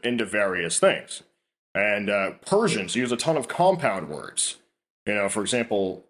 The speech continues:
their word for ostrich is camel chicken, or their, their word, especially in Afghanistan, for, for turkey is elephant chicken. It's okay to take weird words and shove them together like that.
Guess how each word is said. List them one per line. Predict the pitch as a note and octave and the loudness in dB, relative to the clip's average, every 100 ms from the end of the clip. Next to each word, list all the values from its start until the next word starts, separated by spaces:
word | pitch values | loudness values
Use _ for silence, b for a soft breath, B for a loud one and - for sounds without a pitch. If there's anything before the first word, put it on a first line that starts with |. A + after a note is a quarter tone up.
| - | -14
their | G2 - G#2 | -14 -4 -2
word | G2 G#2+ G#2+ - | 0 0 0 -2
for | G2 D#2+ | -2 2
ostrich | A2 - F2 - | 2 2 -2 -4
is | E2 | -4
camel | - - A2+ F#2+ | -2 0 0 -2
chicken, | E2 D#2+ - B1+ A#1 - | -4 -6 -8 -12 -14 -12
or | F2 F2 | -8 -6
their, | F2 F2 E2 - | -4 -4 -6 -10
their | D#2 | -12
word, | - F#2 F2 D2 | -10 -8 -8 -6
especially | - A2+ - | -4 -2 -4
in | E2+ | -8
Afghanistan, | - - A2+ - D2 | -8 -6 -6 -6 -8
for, | - D2+ D2+ | -10 -10 -12
for | - - C#2 C#2 | -14 -14 -14 -8
turkey | - B2+ C3+ F#2 | -4 -2 -2 -6
is | D2 - | -6 -4
elephant | G#2+ A#2+ - C2+ | -2 -2 -4 -8
chicken. | - - - - b b _ _ | -12 -12 -16 -20 b b _ _
It's | A#2+ G3 | 2 2
okay | F3+ G3 G#3 | 4 4 2
to | C3+ | 2
take | - D#3+ G#2 | 0 0 0
weird | A#2 D#3 B2 C#3 | 0 0 0 0
words | F3+ - | 2 0
and | F2+ | -4
shove | - E3 A#2+ | 0 2 2
them | G2 | 0
together | G2 G3+ F3+ D#2 | 2 4 4 0
like | C2 - | -6 -6
that. | A#1 G1+ - | -8 -8 -8